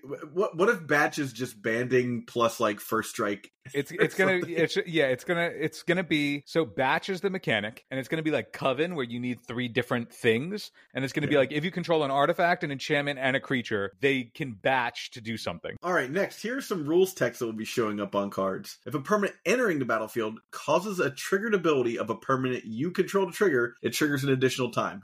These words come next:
Speaker 1: So we got a
Speaker 2: They,
Speaker 1: Panharmonicon.
Speaker 2: they, they, they've, they've been going off, off on these Panharmonicon
Speaker 1: They
Speaker 2: doubling
Speaker 1: love
Speaker 2: up
Speaker 1: this,
Speaker 2: effects.
Speaker 1: they love this stuff.
Speaker 2: And then, and then every, every E D H and everybody is always like, "Please stop printing the doubling effects. They're too powerful. They cost six mana."
Speaker 1: I wanna,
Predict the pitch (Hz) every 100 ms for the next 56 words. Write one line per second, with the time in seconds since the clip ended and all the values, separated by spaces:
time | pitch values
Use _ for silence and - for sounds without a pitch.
0 | 104 127 123 131 131 123 135 135 160 147
1 | 117 113 107 104 135 143 139 160 147 170
2 | 151 147 160 160 151 135 139 143 139 127
3 | 127 127 - - 131 127 120 110 101 -
4 | 139 117 110 110 107 107 107 104 131 -
5 | - 101 107 98 98 104 120 143 113 101
6 | - 95 135 131 139 143 143 143 143 156
7 | 160 151 147 156 131 139 131 131 - -
8 | 139 135 151 131 123 110 107 107 104 120
9 | 117 113 107 190 202 202 - 214 190 156
10 | 214 202 190 190 190 190 185 175 180 175
11 | 202 190 208 - 190 185 180 170 165 180
12 | - 190 175 208 - 185 180 170 156 120
13 | - 165 233